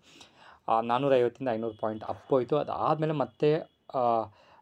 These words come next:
ಯಾರಾದರೂ ಬ್ರೇಕ್ಔಟಲ್ಲಿ ಟ್ರೇಡ್ ಮಾಡಿದ್ರೆ ನೋಡಿ, ಈ ಒಂದು ಕ್ಯಾಂಡಲ್ ತೋರಿಸ್ತಾ ಇದ್ದೀನಲ್ಲ, ಟೆನ್ ಟೆನ್ ಕ್ಯಾಂಡಲ್, ಅದರ, ಆ, ಈ ಒಂದು ಪ್ರೀವಿಯಸ್ ಒಂದು ಸ್ವಿಂಗ್‌ಗಳನ್ನ ನೋಡ್ಕೊಂಡು ಅದ್ರ ಬೇಸ್ ಮೇಲೆ ಬ್ರೇಕ್ಔಟಲ್ಲಿ ಟ್ರೇಡ್ ಮಾಡ್ತೀನಿ ಅಂದ್ರೆ ನೋಡಿ, ಅಲ್ಲೂ ಬ್ರೇಕ್ಔಟಲ್ಲಿ ಫಾಲ್ಸ್ ಆಗಿ ಒಂದು ಬ್ರೇಕ್ಔಟ್ ಆಗಿ, ನೆಕ್ಸ್ಟ್ ಅಲ್ಲಿಂದ almost ಒಂದು ಫೈವ್ ಹಂಡ್ರೆಡ್ ಗಂಟ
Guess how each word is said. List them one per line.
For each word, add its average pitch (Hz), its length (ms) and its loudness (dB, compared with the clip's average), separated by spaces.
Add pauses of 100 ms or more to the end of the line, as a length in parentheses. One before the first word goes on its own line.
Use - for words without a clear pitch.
(120)
ಯಾರಾದರೂ 131 340 4
ಬ್ರೇಕ್ಔಟಲ್ಲಿ 131 600 0
ಟ್ರೇಡ್ 123 240 -2
ಮಾಡಿದ್ರೆ 120 280 -2
ನೋಡಿ, 123 300 -6
ಈ 120 60 -6
ಒಂದು 117 200 -6
ಕ್ಯಾಂಡಲ್ 117 300 -2
ತೋರಿಸ್ತಾ 113 360 -4
ಇದ್ದೀನಲ್ಲ, 107 240 -4
ಟೆನ್ 113 400 -4
ಟೆನ್ 110 260 -2
ಕ್ಯಾಂಡಲ್, 107 260 -6
ಅದರ, 113 460 -6
ಆ, 104 260 0 (600)
ಈ 127 40 -4
ಒಂದು 120 120 -8
ಪ್ರೀವಿಯಸ್ 143 560 -2
ಒಂದು 139 80 -8
ಸ್ವಿಂಗ್‌ಗಳನ್ನ 135 460 -2
ನೋಡ್ಕೊಂಡು 123 320 -2
ಅದ್ರ 117 120 -2
ಬೇಸ್ 120 240 -4
ಮೇಲೆ 120 120 -6
ಬ್ರೇಕ್ಔಟಲ್ಲಿ 113 440 -2
ಟ್ರೇಡ್ 110 200 -2
ಮಾಡ್ತೀನಿ 101 260 -4
ಅಂದ್ರೆ 113 380 -8
ನೋಡಿ, 113 320 -8 (400)
ಅಲ್ಲೂ 120 200 0
ಬ್ರೇಕ್ಔಟಲ್ಲಿ 113 480 -2
ಫಾಲ್ಸ್ 113 480 -2
ಆಗಿ 113 140 -2
ಒಂದು 110 260 -2
ಬ್ರೇಕ್ಔಟ್ 107 400 -4
ಆಗಿ, 113 140 -2
ನೆಕ್ಸ್ಟ್ 123 280 -6
ಅಲ್ಲಿಂದ 113 220 -4
almost 120 460 -2
ಒಂದು 123 180 -6 (600)
ಫೈವ್ 123 140 4
ಹಂಡ್ರೆಡ್ 120 200 -2
ಗಂಟ 110 180 -4